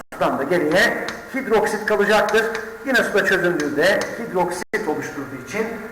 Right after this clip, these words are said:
baz gibi davranan bir iyonumuz olacaktır. Yine burada fosfat iyonuna bakacak olursak bu üç suyla etkileşecek. Üç tane hidrojen iyonu alacak. Her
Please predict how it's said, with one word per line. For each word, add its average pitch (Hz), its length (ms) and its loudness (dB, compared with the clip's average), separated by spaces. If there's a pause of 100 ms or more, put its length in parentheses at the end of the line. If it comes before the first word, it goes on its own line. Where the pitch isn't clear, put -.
(160)
baz - 280 4
gibi 147 180 -2
davranan 170 680 4
bir 185 60 0 (560)
iyonumuz 120 320 -8
olacaktır. 202 500 2 (440)
Yine 277 140 2 (120)
burada 202 460 4 (100)
fosfat 220 500 2
iyonuna 147 260 0
bakacak 143 380 -4
olursak 185 440 2 (400)
bu 233 260 4
üç - 220 0
suyla 147 240 -2
etkileşecek. 226 760 0
Üç - 260 -2
tane 214 340 4
hidrojen 196 380 2 (120)
iyonu 170 200 2
alacak. 147 280 0
Her 220 160 4